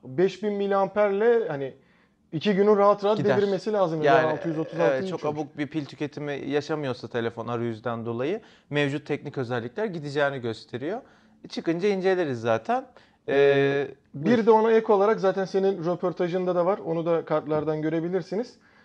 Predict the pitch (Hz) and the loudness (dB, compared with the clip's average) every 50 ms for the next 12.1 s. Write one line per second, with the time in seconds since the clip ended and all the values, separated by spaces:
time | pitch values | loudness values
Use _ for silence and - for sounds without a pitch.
0 | _ _ 127 127 123 127 131 - 180 165 - - - 196 190 190 - 220 226 240 | _ _ -6 -4 -4 -4 -4 -6 -8 -12 -10 -4 -2 -2 -2 -2 -2 2 4 4
1 | 240 202 160 127 147 156 175 185 180 175 151 - _ _ - 143 156 156 156 156 | 4 2 0 0 2 2 2 2 0 -2 -6 -12 _ _ 0 4 4 4 4 4
2 | 185 185 180 175 196 190 190 175 - - 190 170 - - 185 170 - _ _ _ | 4 4 4 4 2 -2 -2 -4 -2 -4 -4 -4 -2 -4 -6 -6 -6 _ _ _
3 | _ _ _ _ _ - 165 165 156 - 202 180 - 185 156 - 196 233 240 202 | _ _ _ _ _ 2 2 2 2 0 -6 -4 -4 -6 -6 -6 -2 0 2 2
4 | 180 160 - - 185 202 214 202 165 139 131 - 131 120 113 101 - - - _ | 2 -2 -2 -4 -2 0 0 0 0 -2 -4 -8 -10 -14 -14 -16 -16 -20 -20 _
5 | 127 - _ _ - 143 156 147 135 127 - - - _ _ _ _ - 139 135 | -20 -20 _ _ -2 0 0 0 -2 -6 -8 -18 -20 _ _ _ _ -8 -6 -6
6 | 127 123 131 135 151 151 147 - - _ - 139 139 139 139 139 143 139 131 131 | -6 -6 -6 -4 -4 -4 -4 -6 -10 _ -4 -2 0 0 0 0 0 0 0 0
7 | 127 127 127 185 208 220 233 226 - 226 190 214 208 214 - 214 208 208 202 196 | -2 2 4 4 4 4 4 2 2 0 -2 -2 -4 -4 -4 -2 0 0 2 2
8 | 202 196 196 190 170 160 - _ 160 160 190 196 190 - 202 - 202 185 180 175 | 2 2 2 0 -2 -6 -12 _ -4 -2 0 0 0 -2 -4 0 2 2 2 2
9 | 165 - 170 170 185 190 185 170 160 139 135 147 202 247 247 220 233 - - - | 0 0 0 0 2 0 0 0 -2 -2 -2 -2 0 0 0 -2 -4 -6 -12 -14
10 | _ - 262 269 240 170 151 202 233 240 240 - 220 - 233 220 214 233 208 196 | _ 2 4 4 4 4 4 4 4 4 2 -2 -6 -4 -4 -4 -4 -6 -6 -4
11 | 208 208 202 208 202 196 226 190 175 175 - - 165 143 127 120 120 117 131 147 | -4 -4 -2 -4 -4 -4 -4 -6 -6 -10 -8 -8 -6 -4 -2 -2 0 0 -2 -4
12 | 151 | -8